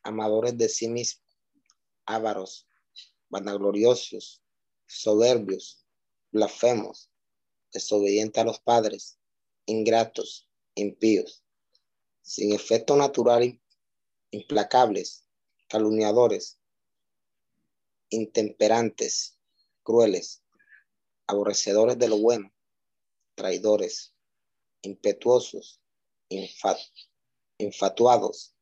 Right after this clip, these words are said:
amadores de los deleites más que di-, de Dios, que tendrán apariencia de piedad, pero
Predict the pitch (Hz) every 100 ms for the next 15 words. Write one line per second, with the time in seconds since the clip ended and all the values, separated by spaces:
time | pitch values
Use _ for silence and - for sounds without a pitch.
0 | - _ - - 98 98 98 110 127 120
1 | 110 107 _ - 95 101 110 123 - 104
2 | - - 101 98 - 95 90 - _ _
3 | - 92 90 - - - _ _ _ _
4 | _ _ _ _ _ _ _ _ _ _
5 | _ _ _ _ _ _ _ _ _ _
6 | - 104 110 107 113 143 151 135 127 131
7 | 139 139 123 - 104 107 110 - _ _
8 | _ _ _ _ _ - 98 101 98